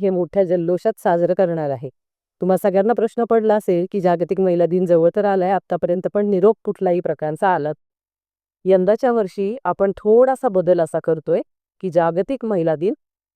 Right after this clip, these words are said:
आठ मार्चच्या ऐवजी तीस मार्च, म्हणजे जो आपलं नवीन वर्ष आहे गुढीपाडवा, त्या दिवशी आपण नवीन वर्षाचं स्वागत एका मोठ्या जल्लोषात करणार आहोत.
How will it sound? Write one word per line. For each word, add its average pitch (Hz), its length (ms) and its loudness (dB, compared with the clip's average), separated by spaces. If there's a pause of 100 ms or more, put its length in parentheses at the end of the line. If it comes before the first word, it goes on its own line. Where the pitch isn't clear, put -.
(160)
आठ 233 220 0 (100)
मार्चच्या 196 420 -2
ऐवजी 165 440 -2 (280)
तीस 240 280 -4
मार्च, 147 240 -4 (360)
म्हणजे 180 320 0
जो 196 280 2
आपलं 190 340 0
नवीन 196 300 0
वर्ष 196 340 0
आहे 147 360 -2
गुढीपाडवा, 165 720 -2 (680)
त्या 214 160 4
दिवशी 196 300 -4
आपण 180 320 0 (420)
नवीन 196 360 2
वर्षाचं 240 400 0
स्वागत 185 460 0
एका 190 180 0
मोठ्या 180 380 0
जल्लोषात 180 640 2
करणार 156 340 -4
आहोत. - 320 -10